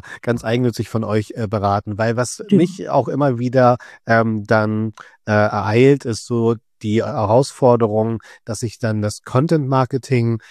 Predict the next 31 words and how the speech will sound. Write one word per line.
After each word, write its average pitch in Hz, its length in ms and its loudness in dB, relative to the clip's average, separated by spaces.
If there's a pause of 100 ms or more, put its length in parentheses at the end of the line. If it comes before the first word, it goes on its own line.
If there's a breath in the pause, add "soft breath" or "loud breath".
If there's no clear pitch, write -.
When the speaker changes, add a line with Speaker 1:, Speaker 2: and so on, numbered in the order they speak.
(220 loud breath)
Speaker 1:
n-, 117 360 -8 (120)
da, 131 220 -2
wir 156 440 -6
ordnen 151 200 4
das 156 140 2
einfach 147 180 0
mal 131 240 2
so 127 80 -4
als, 110 240 -6 (140)
als 117 240 -8 (160)
die 131 80 0
Informations- 151 880 0
und 104 100 -12
Vergleichsphase 131 1120 2
ein, 117 360 0
ne? 180 180 4 (320 loud breath)
Das - 120 -20
Thema 113 220 -6
Content-Marketing, 120 1000 -2
informationsgetriebener 110 920 -4
Traffic. 165 480 -2 (460)
Wie 165 340 0
schaffe 165 280 0
ich's, 151 120 -4
dass 139 140 -4
sich - 120 -12
das - 140 -4
nicht 135 140 -4
kannibalisiert 120 760 0
mit 135 180 -6
meiner 123 380 2